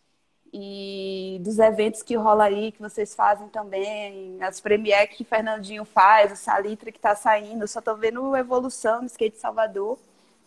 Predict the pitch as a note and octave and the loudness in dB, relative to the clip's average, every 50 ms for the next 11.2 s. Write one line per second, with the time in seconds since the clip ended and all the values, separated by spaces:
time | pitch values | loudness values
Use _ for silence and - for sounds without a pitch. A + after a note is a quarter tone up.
0 | _ - - - A3 A3 A#3 A#3+ B3+ C#4 D4+ - _ _ - A3+ A#3+ D4+ C4+ A#3+ | _ -12 -8 -6 -4 -2 0 0 0 -2 -2 -4 _ _ 2 4 4 6 6 6
1 | A3+ A3 A3 G#3 G3+ G3 G3 - - F#3+ F#3+ F#3 - _ _ _ - F#3 F#3+ G3 | 6 6 6 4 2 -2 -8 -8 -10 -12 -12 -12 -14 _ _ _ -2 0 0 0
2 | - - G3 F#3+ - G#3+ F#3+ - - A3 G#3+ G3+ - - G#3 G#3 - A3+ G#3+ G#3+ | 0 -2 -4 -6 -8 -12 -12 -8 -8 -8 -8 -6 -6 -6 -6 -6 -6 -10 -12 -8
3 | - A3 G#3+ G#3 G#3 A3+ A3+ G3+ G3+ F#3+ F#3+ F#3 F3+ F3+ - - - G3+ - _ | -2 -2 0 0 2 0 0 0 0 0 2 0 0 -2 -4 -12 -14 -16 -16 _
4 | _ _ _ _ _ _ _ _ _ _ _ _ - - F#3+ G3+ F#3 - G#3+ G#3+ | _ _ _ _ _ _ _ _ _ _ _ _ -2 0 0 2 6 6 8 8
5 | G3+ G3+ G#3 G#3+ G3 G#3 G#3 G#3 - A3 A3 G#3+ A3 G#3+ G#3 G3+ F#3+ F#3+ F#3 F#3+ | 8 6 4 2 2 2 0 2 0 0 2 2 2 2 2 4 4 6 6 4
6 | G3+ G3 - G#3 G3 G3 G3 G#3 F#3+ F#3+ F#3+ F#3+ G#3 - - - G#3 G3+ G3+ G3+ | 2 0 -4 -6 -6 -4 -2 0 0 0 0 -4 -8 -12 -12 -10 -8 -6 -2 -2
7 | G3 G3 F#3+ F#3 G3 G3+ G3+ G#3 G3+ F#3+ F#3+ F#3+ - A3+ A3 G#3 G#3+ A3 A#3+ A3 | 0 0 0 -2 -2 -2 -2 -2 -2 -2 -4 -4 -6 -8 -8 -6 -4 -4 -4 -4
8 | G#3 A3 G#3+ G#3+ G#3+ G#3+ A3 A3 G#3 G#3 _ _ _ - A3+ A3 G#3+ G#3+ A3 - | -2 -2 -4 -4 -4 -8 -12 -12 -12 -14 _ _ _ 0 0 0 0 -2 0 4
9 | A#3+ A#3+ C4 B3+ A#3 A#3 A#3 A#3 A3+ - - C#4 B3+ A#3+ A#3 A3+ A3 G#3 _ - | 6 6 8 8 6 6 4 0 -6 -8 -8 -6 -4 -2 -2 -4 -6 -10 _ -20
10 | - _ - A3 A3 - - G#3 G3 G3 F#3+ G3+ G3 F#3+ F3+ F#3 F#3 - E3+ E3 | -14 _ -8 -8 -6 -2 0 0 0 0 0 -2 -2 0 -2 -2 -2 -6 -10 -10
11 | - - - F#3+ | -10 -12 -14 -14